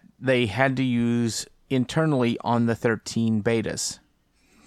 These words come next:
So we were upgraded to thirteen point one so that we wouldn't have that feature. And rumors say that it might be a tile-like device, um, that you can use with your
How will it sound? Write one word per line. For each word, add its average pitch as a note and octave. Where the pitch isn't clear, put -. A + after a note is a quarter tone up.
So C3
we F3
were D3+
upgraded A#2+
to A2+
thirteen A2
point F#2+
one C#3
so C3
that A2+
we C3
wouldn't A#2
have G#2+
that G#2+
feature. -
And C#3+
rumors E3+
say B2+
that B2
it A#2
might B2
be A#2+
a A#2+
tile-like B2+
device, A#2
um, G#2+
that A2
you A2+
can A2+
use A2
with -
your G#2